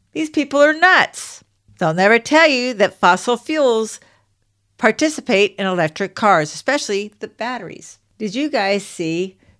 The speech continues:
the U S Secretary of Energy, Jennifer Granholm, in an interview asked about oil production? She literally laughed.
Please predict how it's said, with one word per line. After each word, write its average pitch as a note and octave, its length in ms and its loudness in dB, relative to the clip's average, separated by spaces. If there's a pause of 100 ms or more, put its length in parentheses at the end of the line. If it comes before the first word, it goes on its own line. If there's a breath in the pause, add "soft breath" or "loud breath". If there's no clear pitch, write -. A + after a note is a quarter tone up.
(140)
the E3+ 80 -8
U F#3+ 340 -2
S F#3 360 -2 (140)
Secretary G3 1080 -6
of D#3 220 -10
Energy, F3+ 600 -10 (640 soft breath)
Jennifer G3+ 540 2
Granholm, G#3 640 -4 (360)
in B3 140 -4
an D4+ 220 -2
interview D#3+ 640 -4 (600)
asked G#3 440 -2 (100)
about F3+ 420 2 (260)
oil F#3+ 520 0 (120)
production? E3+ 680 0 (140)
She C4+ 340 -2
literally B3+ 480 -2
laughed. G3+ 640 -4